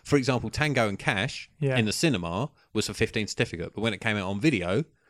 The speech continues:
Speaker 1: it was an eighteen
Speaker 2: Right.
Speaker 1: because it was then more accessible to younger people.
Speaker 2: Yeah,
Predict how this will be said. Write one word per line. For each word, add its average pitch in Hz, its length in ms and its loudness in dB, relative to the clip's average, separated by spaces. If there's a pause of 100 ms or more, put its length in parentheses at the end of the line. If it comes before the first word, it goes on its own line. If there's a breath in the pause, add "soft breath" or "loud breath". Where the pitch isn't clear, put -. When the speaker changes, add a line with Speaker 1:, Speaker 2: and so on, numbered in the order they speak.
(120)
Speaker 1:
it 107 120 -2
was 95 100 0
an - 120 -4
eighteen 101 560 0 (200)
Speaker 2:
Right. 156 180 6
Speaker 1:
because 110 300 4 (180)
it 110 140 4
was 107 160 -2
then 107 340 4
more 113 340 8
accessible 101 540 -2
to - 140 -4
younger 101 340 0
people. 113 400 -2
Speaker 2:
Yeah, 139 220 2